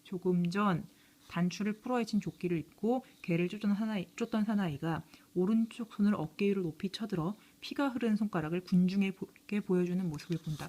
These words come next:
그럼, 그러니까 이런 거죠. 이게 광장이 이렇게 있고 장작 창고가 이렇게 있고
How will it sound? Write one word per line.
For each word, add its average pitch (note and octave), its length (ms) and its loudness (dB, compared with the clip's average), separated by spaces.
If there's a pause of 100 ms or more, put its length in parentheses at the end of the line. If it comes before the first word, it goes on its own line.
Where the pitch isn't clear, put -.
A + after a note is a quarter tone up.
그럼, F3+ 180 -6
그러니까 - 320 -16
이런 F3+ 300 -2
거죠. D#3+ 340 -6 (600)
이게 F3+ 100 -8
광장이 F3 640 0
이렇게 - 340 -6
있고 E3 500 -2 (180)
장작 E3+ 420 -2
창고가 G#3 360 -4
이렇게 - 280 -10
있고 D#3 480 -2